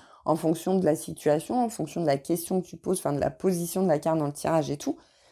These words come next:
Et maintenant, ça, c'est devenu facile pour moi, mais en fait, je l'ai fait parce que j'ai appris sur le tas, à force de faire des tirages, et ça m'a pris du temps.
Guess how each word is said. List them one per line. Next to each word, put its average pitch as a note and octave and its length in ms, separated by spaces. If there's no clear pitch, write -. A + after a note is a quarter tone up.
Et G3 80
maintenant, F#3+ 260
ça, A#3 180
c'est G#3+ 140
devenu D#3+ 320
facile A#3 400
pour F3 140
moi, E3+ 200
mais D3 140
en C3 80
fait, G#3 220
je E3+ 100
l'ai D3 120
fait - 260
parce D3+ 220
que D#3+ 100
j'ai E3 120
appris C#3 320
sur E3 200
le D3+ 80
tas, G#3 400
à - 60
force F3 200
de D#3 80
faire E3 160
des D3 100
tirages, F3+ 560
et - 40
ça - 140
m'a C3 120
pris - 180
du G3 160
temps. - 320